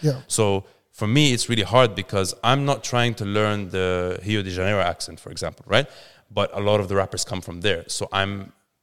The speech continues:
Speaker 2: subconsciously learning because
Speaker 1: Yeah.
Speaker 2: I like that music. So it makes it a bit
Speaker 1: No,
Speaker 2: confusing
Speaker 1: for
Speaker 2: also
Speaker 1: sure.
Speaker 2: for me, yeah.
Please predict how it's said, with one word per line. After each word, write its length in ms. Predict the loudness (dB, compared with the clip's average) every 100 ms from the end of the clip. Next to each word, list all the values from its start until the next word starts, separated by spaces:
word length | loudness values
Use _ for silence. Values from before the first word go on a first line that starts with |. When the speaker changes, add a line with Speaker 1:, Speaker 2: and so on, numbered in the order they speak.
| _
Speaker 2:
subconsciously 680 | -10 -8 -6 -4 -4 -4 -2
learning 420 | 0 0 0 4
because 220 | 8 8
Speaker 1:
Yeah. 60 | 6
Speaker 2:
I 40 |
like 200 | 4 0
that 140 | -4 -8
music. 240 | -8 -6
So 160 | -4 -4
it 100 | -2
makes 260 | 0 -2 -4
it 60 |
a 40 | -6
bit 160 | -6 -6
Speaker 1:
No, 60 |
Speaker 2:
confusing 320 | 0 2 2 -2
Speaker 1:
for 40 |
Speaker 2:
also 140 | -2 -2
Speaker 1:
sure. 80 |
Speaker 2:
for 100 | -2
me, 180 | -6 -10 -12
yeah. 160 | -12